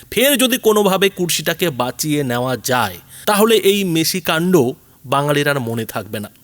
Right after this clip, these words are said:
যেমনটা কিনা ওই ভাগাড়ের মাংস কাণ্ড, ভাগাড়ের মাংস কাণ্ড নিয়ে কত কী না হলো, কিন্তু দিনের শেষে বাঙালির কি সেই সব কথা এখন আর মনে আছে?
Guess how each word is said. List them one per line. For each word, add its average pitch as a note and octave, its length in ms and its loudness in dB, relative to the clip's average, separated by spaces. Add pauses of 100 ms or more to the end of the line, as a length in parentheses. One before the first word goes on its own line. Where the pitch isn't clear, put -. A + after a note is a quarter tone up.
(200)
যেমনটা B3 400 2
কিনা A3+ 180 -2
ওই G#3+ 180 4
ভাগাড়ের E3+ 420 2
মাংস E3+ 300 -2
কাণ্ড, D#3+ 300 -4 (480)
ভাগাড়ের B3 340 2
মাংস A#3 280 2
কাণ্ড G#3 320 -2
নিয়ে G#3+ 240 0
কত - 220 -4 (180)
কী G#3+ 240 -4
না G#3+ 220 0
হলো, C3 300 0 (420)
কিন্তু G3 360 -2 (240)
দিনের F#3+ 300 2
শেষে F#3 400 0
বাঙালির D#3 460 0
কি F3 120 -8
সেই D#3 240 -2
সব E3+ 240 -4
কথা D3 220 -2 (280)
এখন C3+ 280 -4
আর E3+ 120 -2
মনে C#3+ 260 0
আছে? A#3 260 0